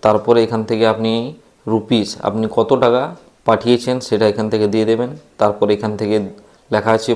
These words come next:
পয়সা, কত পয়সা, সেটাও দিয়ে দেবেন। তারপরে আপনারা এখান থেকে আপনার একটা ইমেল আইডি দিয়ে দেবেন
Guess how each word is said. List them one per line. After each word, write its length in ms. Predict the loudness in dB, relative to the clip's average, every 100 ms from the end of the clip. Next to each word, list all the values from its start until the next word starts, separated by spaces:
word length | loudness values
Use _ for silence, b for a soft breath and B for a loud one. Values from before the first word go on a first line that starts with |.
| 2
পয়সা, 340 | 0 0 -4 0
কত 280 | 2 2 4
পয়সা, 360 | 2 2 -2 -4 -10 B -10
সেটাও 300 | -4 0 0
দিয়ে 180 | 0
দেবেন। 300 | -2 -2 -4 -10 -14 B B B B B
তারপরে 420 | 2 2 4 4 4
আপনারা 380 | 2 0 2
এখান 260 | 2 0 -2
থেকে 340 | 0 0 -2 -4 B B B
আপনার 320 | -2 0 -2
একটা 320 | -2 -4 -6 -4
ইমেল 280 | 0 2 4
আইডি 220 | 2 2
দিয়ে 180 | 0 0
দেবেন 260 | 0 -4